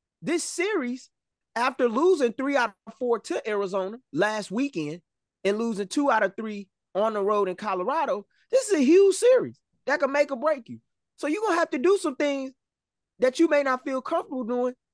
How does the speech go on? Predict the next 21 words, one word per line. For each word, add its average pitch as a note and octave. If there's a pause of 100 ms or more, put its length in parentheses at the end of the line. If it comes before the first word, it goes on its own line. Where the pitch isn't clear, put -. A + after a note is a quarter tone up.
(140)
just -
to C4
see F#4+
how C4
far B3
your C4
team C4
can C4+
go, C4 (320)
especially B3
now E4+ (300)
when A#3+
you've B3
lost D#4+ (240)
Candelario C4 (420)
and G#3+
Albert C4+
Alzolay, B3 (440)
who B3+ (800)
was F3+
doing A#3